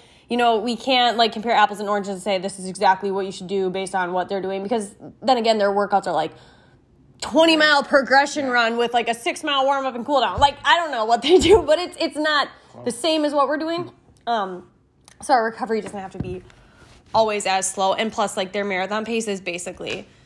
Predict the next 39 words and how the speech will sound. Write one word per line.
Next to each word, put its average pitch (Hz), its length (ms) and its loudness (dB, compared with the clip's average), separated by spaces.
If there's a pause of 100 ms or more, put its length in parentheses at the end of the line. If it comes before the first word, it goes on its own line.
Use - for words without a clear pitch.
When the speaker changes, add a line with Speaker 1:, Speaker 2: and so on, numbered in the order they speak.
(360)
Speaker 1:
like, 196 140 -2
a 190 60 0
version 185 480 -4
of, 160 120 -6
like, 170 200 -4
what, 180 220 -2 (220)
you 208 120 -6
know, 180 80 -6
some 185 200 -8
of 170 160 -6
the 185 60 -8
people 170 240 -8
listening, 175 480 -4
like, 180 180 -4
your 180 120 -6
half 139 280 -4
marathon 220 360 -4
pace 202 260 -4
would 190 140 -8
be, 180 140 -2
just 180 200 -8
because 180 640 -4
it's 196 100 -6
taking 226 180 0
them 202 120 -2
two 214 120 -6
hours 175 200 -2
and 185 100 -8
ten - 160 -14
minutes - 440 -14 (100)
to 202 100 -8
run - 160 -2
this. - 160 -12
So 180 400 -2 (1200)
it's - 240 2
just, - 320 0
it's 254 140 2
a 233 60 2
different 226 340 -2